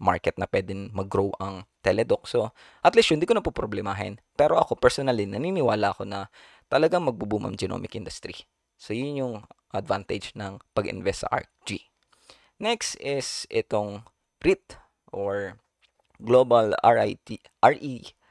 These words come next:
R E I T E T F. So, basically, ito yung real estate.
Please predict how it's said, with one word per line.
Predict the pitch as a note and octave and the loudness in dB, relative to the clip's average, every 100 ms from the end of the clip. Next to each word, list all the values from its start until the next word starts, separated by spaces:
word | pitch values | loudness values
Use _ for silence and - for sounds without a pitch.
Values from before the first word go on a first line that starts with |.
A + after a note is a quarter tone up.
| - | 0
R | - | 0
E | D#3 D3 C3 | 2 -2 0
I | A#2+ | 0
T | A#2+ - G2 G2+ | -2 -6 -8 -8
E | G#2 | -8
T | - - | -8 -8
F. | - - _ _ _ - | -10 -12 _ _ _ -12
So, | - C#3 B2+ A#2 - - - | 0 4 4 4 0 -12 -6
basically, | F#3 G3+ F#3 F3+ E3+ C3+ | -4 2 6 6 4 0
ito | E3+ | 0
yung | E3 C3+ | 0 0
real | C3+ - | 0 0
estate. | - A#2+ - | 0 0 -2